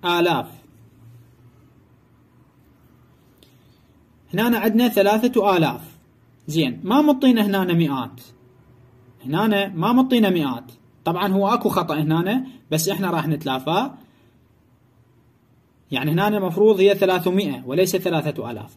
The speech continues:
أما إذا كانت ثلاثة آلاف فالمفروض اكو زائد صفر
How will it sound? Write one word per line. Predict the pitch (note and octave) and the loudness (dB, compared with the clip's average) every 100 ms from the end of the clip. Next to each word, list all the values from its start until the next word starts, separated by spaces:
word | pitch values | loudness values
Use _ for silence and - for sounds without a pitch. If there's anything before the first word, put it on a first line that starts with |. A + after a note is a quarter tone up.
| - | -4
أما | E3+ F3 | -2 0
إذا | E3+ E3 | 0 0
كانت | D#3 G#3 A3 | 0 0 0
ثلاثة | G#3+ G#3+ G#3 G#3 G3+ F#3+ F3+ | 0 2 2 2 4 4 4
آلاف | E3+ D3+ C#3 - _ _ _ | 4 2 -2 -10 _ _ _
فالمفروض | D#3+ E3 E3 E3 D#3+ G3+ G#3 | 0 2 2 2 4 6 4
اكو | - F3+ G#3 G3+ E3+ | 2 2 4 4 2
زائد | D3 F3 F3+ F3 | 0 0 2 -2
صفر | - A3+ G3+ B2+ - | 2 2 2 0 -8